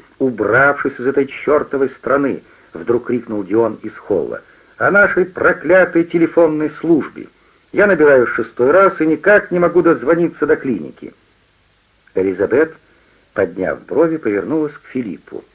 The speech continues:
Они молчали, пока не возвратился Дион. Он налил себе коньяку. Филипп от коньяка отказался и украдкой посмотрел на часы.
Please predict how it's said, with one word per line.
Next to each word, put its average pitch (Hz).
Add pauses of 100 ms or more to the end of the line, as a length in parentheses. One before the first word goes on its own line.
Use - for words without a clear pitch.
(640)
Они 143
молчали, 147 (300)
пока 120
не 156
возвратился 123
Дион. 76 (720)
Он 143
налил 180
себе 143
коньяку. 127 (840)
Филипп 180
от 123
коньяка 107
отказался 160 (280)
и 170
украдкой 185
посмотрел 139
на 117
часы. -